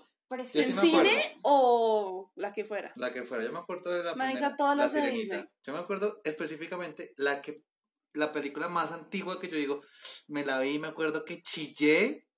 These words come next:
Speaker 3: No,
Speaker 2: la
Speaker 3: yo,
Speaker 2: de La Sirenita.
Speaker 3: Blancanieves.
Speaker 1: Me confundiría entre El Jorobado de Notre Dame y El Porquito Valiente, porque eran las dos que tenía en V H S.
Speaker 2: Uy, bueno, El Porquito Valiente también
Speaker 3: No, yo
Speaker 2: es
Speaker 3: creería que Blancanieves,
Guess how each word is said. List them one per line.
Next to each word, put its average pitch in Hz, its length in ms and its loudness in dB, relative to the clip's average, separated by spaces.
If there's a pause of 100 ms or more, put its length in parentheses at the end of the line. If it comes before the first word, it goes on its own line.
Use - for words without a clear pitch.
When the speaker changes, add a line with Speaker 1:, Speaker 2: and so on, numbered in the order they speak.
(100)
Speaker 3:
No, 233 240 -6
Speaker 2:
la - 20 -2
Speaker 3:
yo, 135 120 4
Speaker 2:
de 127 60 4
La 123 60 0
Sirenita. 107 460 -6
Speaker 3:
Blancanieves. 226 600 -4
Speaker 1:
Me 302 120 -4
confundiría 302 640 -4
entre 269 240 -8
El 262 100 -8
Jorobado 277 400 -2
de 240 60 -6
Notre 233 280 -10
Dame 285 340 -10
y 277 100 -8
El 254 80 -10
Porquito 240 340 -12
Valiente, 208 400 -10
porque 240 220 -10
eran 226 160 -4
las 233 160 -8
dos 233 180 -6
que 214 100 -14
tenía 226 280 -10
en 208 60 -18
V 208 100 -8
H 202 300 -10
S. - 100 -8
Speaker 2:
Uy, - 100 -16
bueno, 104 180 -10
El - 60 -20
Porquito - 380 -18
Valiente 95 320 -16
también - 360 -16
Speaker 3:
No, 262 180 -10
yo 240 120 -10
Speaker 2:
es 233 60 -10
Speaker 3:
creería 233 380 -8
que 233 840 -10
Blancanieves, 220 760 -10